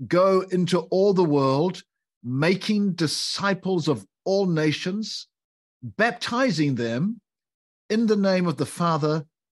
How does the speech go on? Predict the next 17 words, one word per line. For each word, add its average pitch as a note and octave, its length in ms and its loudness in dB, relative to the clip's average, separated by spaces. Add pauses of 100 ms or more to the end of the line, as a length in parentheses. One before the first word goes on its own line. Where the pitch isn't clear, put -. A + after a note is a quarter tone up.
(320)
and F3+ 160 0
the E3+ 80 0
Son C#3+ 600 -2 (440)
and E3 180 -2
the D#3 80 0
Holy D3 260 0
Spirit, A2+ 600 -6 (540)
and C#3+ 200 -4
teaching G#3 460 -4
them E3 280 0
to D#3+ 200 0
obey D#3 460 0 (260)
everything C3 840 -2 (500)
I C3+ 140 -4
have C3 260 -4
commanded A#2+ 560 -6
you." F#2+ 240 -8